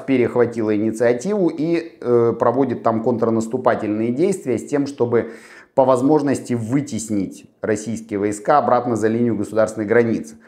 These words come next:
В Волчанске идут тяжёлые бои. Город, я напомню, пополам делит река Волчья. Вот её часть, которая находится со стороны российской границы, была захвачена российскими войсками. Частично там есть присутствие украинских войск, идут бои за этот город, э,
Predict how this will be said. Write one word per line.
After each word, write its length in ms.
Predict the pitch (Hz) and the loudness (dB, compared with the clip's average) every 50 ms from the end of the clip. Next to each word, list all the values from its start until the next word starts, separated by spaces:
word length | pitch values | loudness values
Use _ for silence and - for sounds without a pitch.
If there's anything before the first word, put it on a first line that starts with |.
| _ _ _ _ _ - _ _ - | _ _ _ _ _ -20 _ _ -12
В 160 | 110 110 117 | -10 0 2
Волчанске 720 | 131 139 143 143 143 - 165 147 123 120 120 - - 113 | 4 4 4 2 4 2 2 4 4 0 -4 -4 -4 -4
идут 280 | 110 101 107 110 - - | -2 -2 -4 -6 -4 -2
тяжёлые 460 | 127 117 110 120 123 113 107 107 110 | -2 0 2 4 4 4 4 2 2
бои. 360 | 110 113 131 151 190 208 196 | 2 2 2 2 2 0 -2
Город, 340 | 151 135 151 147 135 - - | 2 4 4 4 4 2 2
я 120 | 120 120 | 0 2
напомню, 420 | 117 127 123 - 131 123 110 110 107 | 2 2 2 2 2 2 2 0 0
пополам 560 | 110 131 123 - 135 131 131 131 117 113 113 | 2 0 2 4 4 4 4 2 2 0 0
делит 300 | 110 120 110 104 92 - | 0 0 0 0 -2 -2
река 260 | - 110 - - 110 104 | -6 -4 0 2 2 2
Волчья. 640 | 113 139 180 220 226 220 220 202 190 180 180 180 175 143 | 4 4 4 4 2 0 0 2 2 4 4 2 0 -2
Вот 220 | 113 120 120 120 | -2 -2 0 0
её 420 | 127 123 123 120 120 120 - - - - - | 0 2 4 4 4 2 0 -8 -16 -20 -8
часть, 380 | _ - 139 131 120 123 - - | _ 4 4 4 4 0 -2 -4
которая 380 | 117 107 - 120 113 117 113 | -4 0 0 2 2 4 2
находится 560 | 107 110 107 110 - 120 107 104 101 - 107 98 | 2 2 0 0 -2 -2 -4 -4 -6 -6 -6 -8
со 340 | - - - - - 117 | -8 -10 -12 -4 -4 -4
стороны 420 | 113 117 - 127 123 127 127 123 117 | -4 2 2 2 4 4 4 4 4
российской 480 | 113 107 107 - 113 98 - - 107 | 2 2 0 -2 -8 -10 -6 -6 -4
границы, 440 | 101 104 113 113 113 110 110 110 104 | -2 0 0 2 2 0 0 -2 -4
была 220 | 95 101 107 110 110 | -2 2 2 4 4
захвачена 560 | 117 113 113 120 117 107 - - 101 101 98 | 2 0 2 2 2 2 2 0 -4 -2 -2
российскими 540 | 104 104 - - 107 92 - - 101 101 101 | -2 -4 -4 -8 -10 -10 -8 -6 -6 -4 -2
войсками. 640 | 95 107 107 101 - - - 190 208 214 214 185 - - - - - - _ - _ _ _ | -2 -2 -4 -4 -4 0 0 0 0 0 -2 -4 -6 -10 -16 -20 -20 -20 _ -20 _ _ _
Частично 580 | - 147 143 - - 190 170 - 143 139 123 | -6 -4 -4 -4 -4 -4 -4 -2 -2 -2 -2
там 200 | - 135 120 120 | 0 0 0 0
есть 300 | 120 123 131 123 - - | 2 2 2 2 0 -2
присутствие 540 | - 120 117 117 - 131 110 - - 110 107 | -4 -4 -4 -4 -4 -6 -6 -6 -4 -2 -2
украинских 640 | 104 98 107 120 113 113 110 110 110 - 104 - - | -2 0 2 2 2 2 2 0 -2 -6 -10 -8 -2
войск, 360 | 135 165 202 220 220 226 - 127 | 2 4 4 4 4 2 -2 -2
идут 240 | 120 120 127 131 | -2 0 -2 -2
бои 320 | 117 110 120 127 139 139 127 | 0 2 4 4 4 4 2
за 140 | 101 110 107 | 2 4 2
этот 320 | 104 98 110 107 107 113 | 2 2 2 0 0 0
город, 500 | 117 143 180 208 208 202 175 - - - | 2 2 4 6 6 4 4 0 0 2
э, 440 | 170 151 143 139 139 135 135 135 131 | 4 6 6 8 6 6 6 4 2